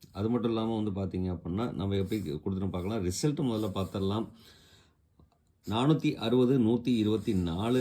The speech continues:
அடிச்சிருக்காங்க. நூத்தி இருபத்தி நாலு கெஸ் படி நம்ம என்ன கொடுத்துருக்கோம், நீங்க என்ன கொடுத்துருக்குறீங்க, அது மட்டும் இல்லாம, <clears throat> அஹ், ரிசல்ட்ல வந்தது மாதிரி நம்ம கொடுத்துருக்கோமா இல்லையான்னு அனலைஸ் பண்ணி பார்க்கறதுக்கு முன்னாடி,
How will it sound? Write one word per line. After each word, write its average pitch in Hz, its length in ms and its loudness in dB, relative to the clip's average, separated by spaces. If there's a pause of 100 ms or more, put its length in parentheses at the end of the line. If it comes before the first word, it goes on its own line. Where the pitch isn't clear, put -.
அடிச்சிருக்காங்க. 92 680 -2
நூத்தி 107 320 -2
இருபத்தி 101 280 0
நாலு 98 140 0
கெஸ் 92 220 -2
படி 104 180 -2
நம்ம 95 280 0
என்ன 101 180 0
கொடுத்துருக்கோம், 95 600 -2 (1040)
நீங்க 120 260 2
என்ன 127 160 4
கொடுத்துருக்குறீங்க, 95 640 0 (720)
அது 104 160 0
மட்டும் 117 300 2
இல்லாம, 104 380 0 (160)
<clears throat> - 1300 -6
அஹ், 110 180 -2
ரிசல்ட்ல 117 440 2
வந்தது 107 360 2
மாதிரி 101 280 -2
நம்ம 98 240 -2
கொடுத்துருக்கோமா 101 480 -4
இல்லையான்னு 98 280 0 (120)
அனலைஸ் 95 360 -2
பண்ணி 98 160 -4
பார்க்கறதுக்கு 95 540 -4
முன்னாடி, 98 420 0